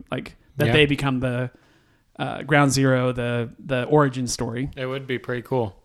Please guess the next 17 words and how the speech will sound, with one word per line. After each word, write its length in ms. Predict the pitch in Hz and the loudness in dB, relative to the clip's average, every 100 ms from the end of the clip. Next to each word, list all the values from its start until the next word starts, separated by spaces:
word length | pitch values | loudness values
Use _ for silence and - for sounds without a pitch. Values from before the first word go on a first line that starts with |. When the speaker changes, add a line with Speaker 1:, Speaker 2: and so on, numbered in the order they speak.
| - | -6
Speaker 2:
And, 480 | 131 113 113 117 - _ _ _ _ _ _ | 0 2 0 -2 -8 _ _ _ _ _ _
um, 500 | 127 117 117 147 151 - _ _ _ _ - | -4 -4 -6 -10 -14 -20 _ _ _ _ -2
that 240 | 131 131 | 2 2
could 220 | - 123 | 0 0
be 120 | 113 110 | 2 2
interesting. 920 | 110 - 113 113 - 117 123 - - | 2 0 -2 -2 -6 -6 -8 -10 -4
And 560 | 143 113 104 104 104 101 _ _ _ _ _ _ _ _ _ _ - | 0 0 0 -4 -6 -10 _ _ _ _ _ _ _ _ _ _ -8
'cause 200 | 135 113 | -2 2
I 80 | 117 | 4
feel 260 | - 139 | 4 2
like 400 | 117 107 101 - - - 143 | 4 4 2 -4 -20 -2 0
M 180 | 120 | 2
C 200 | 113 - 104 104 | 0 -2 -2 0
U's 220 | 101 92 | -2 -4
been 280 | 98 101 98 | -4 -4 -2
wanting 480 | 95 95 95 101 104 | -2 -2 -2 -4 -2
to 280 | 110 123 | -2 -4